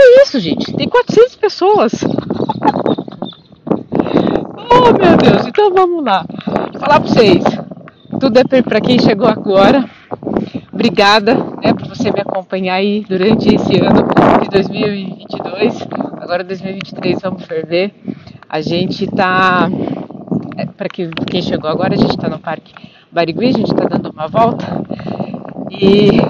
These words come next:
eu vou te dizer um pouquinho, antes de entrar aqui nessa, nessa live, eu fiquei pensando assim, meu Deus, né?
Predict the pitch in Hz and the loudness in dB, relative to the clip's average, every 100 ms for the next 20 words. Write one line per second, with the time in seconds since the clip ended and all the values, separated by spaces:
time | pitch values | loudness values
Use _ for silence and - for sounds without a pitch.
0 | - - - - 180 180 185 - 190 - | -2 -8 -8 -14 -14 -6 -6 -6 -14 -16
1 | 156 165 226 226 208 185 175 165 160 - | -10 -6 -4 -4 -4 -6 -4 -6 -6 -8
2 | 156 151 - 147 135 - - - - - | -8 -10 -8 -8 -8 -14 -16 -16 -16 -12
3 | 151 - 143 170 175 151 - - - - | -8 -8 -4 0 0 -2 -8 -18 -14 -14
4 | - 160 - 185 165 175 160 175 160 156 | -8 -8 -4 -4 -4 -6 -6 -8 -8 -10
5 | 180 226 466 - 120 175 190 - 170 165 | -10 -10 -12 -12 -12 -10 -12 -10 -8 -8